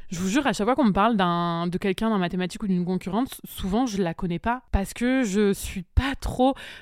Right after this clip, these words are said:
dans ce truc de, d'être abonnée à tous mes concurrents, à tout, euh, euh, non pas, il y a plein de gens que je suis mais vraiment par plaisir parce que voilà, j'accroche avec leur personnalité et tout,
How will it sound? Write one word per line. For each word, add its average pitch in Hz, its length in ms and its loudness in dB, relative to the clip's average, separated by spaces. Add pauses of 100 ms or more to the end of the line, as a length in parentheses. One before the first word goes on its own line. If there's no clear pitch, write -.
dans 233 180 4
ce 233 120 0
truc 233 440 -2
de, 226 300 4
d'être 202 320 -2
abonnée 220 320 2
à 208 80 4
tous - 180 -2
mes 208 120 4
concurrents, 220 680 2
à 196 160 4
tout, 233 380 0
euh, 196 80 2 (300)
euh, 196 280 0
non 214 200 2
pas, 247 200 2
il 185 180 -8
y 208 60 -2
a 208 60 0
plein 269 180 0
de 285 60 4
gens 269 100 2
que 247 100 0
je 208 60 -4
suis - 140 0
mais 214 80 4
vraiment 202 360 0
par 202 180 -2
plaisir 214 320 -2
parce 180 180 -6
que 180 240 -6
voilà, 185 280 -2
j'accroche 180 380 -6
avec 185 80 -8
leur 180 100 -8
personnalité 180 540 -4
et 170 60 -4
tout, 185 180 2